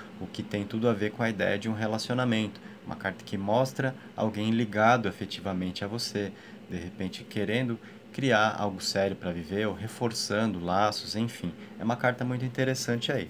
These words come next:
né? A aliança. Então, esse símbolo da união. Alguém que tá ligado afetivamente, emocionalmente a você, e de repente a comunicação, né? As ideias que de repente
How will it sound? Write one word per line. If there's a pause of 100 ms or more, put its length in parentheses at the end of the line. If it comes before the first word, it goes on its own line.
(120)
né?
A
aliança.
Então,
esse
símbolo (360)
da
união.
Alguém
que
tá
ligado
afetivamente,
emocionalmente
a
você, (400)
e
de
repente
a
comunicação, (240)
né?
As
ideias
que
de
repente